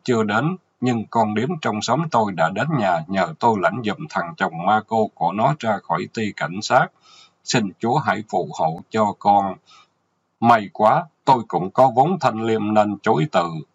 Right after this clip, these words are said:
Nhưng nếu hậu chiến dễ ngủ trong cảnh vợ con nheo nhóc,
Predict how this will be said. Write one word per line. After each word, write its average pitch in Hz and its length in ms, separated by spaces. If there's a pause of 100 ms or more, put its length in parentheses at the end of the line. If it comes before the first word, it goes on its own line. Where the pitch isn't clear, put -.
(140)
Nhưng 120 280
nếu 151 220
hậu 85 300
chiến 143 300
dễ 87 180
ngủ 101 340
trong 117 240
cảnh 113 300
vợ 85 200
con 110 280
nheo 113 180
nhóc, 107 280